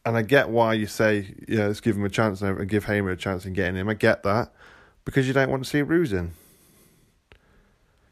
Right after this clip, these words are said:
You know, that, and I respect that. That's your opinion, you know. It's nothing, it's nothing against, you know, it's, it's just, it's just how you feel, but that's fine.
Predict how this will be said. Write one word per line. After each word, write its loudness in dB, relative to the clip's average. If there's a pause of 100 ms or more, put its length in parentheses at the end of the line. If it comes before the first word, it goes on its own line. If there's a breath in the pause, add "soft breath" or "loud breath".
(440 soft breath)
You -2
know, 0
that, 0
and -2
I 0
respect 0
that. 2
That's -2
your 2
opinion, -4
you -4
know. -2
It's -4
nothing, -4 (1500 loud breath)
it's -6
nothing -2
against, -4
you -4
know, -4
it's, -6
it's -14
just, -8
it's -8
just -8
how 0
you -2
feel, -2
but -6
that's -4
fine. -2